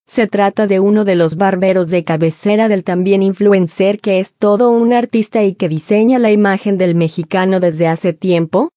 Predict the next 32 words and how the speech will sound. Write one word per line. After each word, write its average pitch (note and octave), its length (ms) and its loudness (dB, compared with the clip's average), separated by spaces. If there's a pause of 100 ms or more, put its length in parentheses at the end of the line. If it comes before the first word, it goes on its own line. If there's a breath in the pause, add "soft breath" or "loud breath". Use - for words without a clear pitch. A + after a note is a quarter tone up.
(160)
su A#3 220 0
nombre A#3 500 2
es F#3 140 -6
Cali G3 320 0
Cuts, G#3+ 320 -2
quien F#3+ 240 -2
se F3+ 160 -4
refirió G3 480 0
al G3 140 2
cantante F3+ 680 -2 (600)
como F#3+ 280 2
una F#3+ 240 2
excelente F#3+ 560 -2
persona, D#3+ 720 -2 (180)
y G#3+ 140 2
aunque F#3+ 260 0
no F3+ 180 0
se G#3+ 200 0
hizo G#3+ 360 2
uno G#3+ 220 2
de G3+ 100 0
sus G#3 220 -4
famosos G3 520 -2
diseños F#3 540 -2
tres F#3 300 -2
D G3+ 160 0
con G#3 180 0
imágenes F#3 720 -2
icónicas F#3+ 640 -2
como F#3 240 0
Marilyn F3+ 480 2
Monroe G3 640 2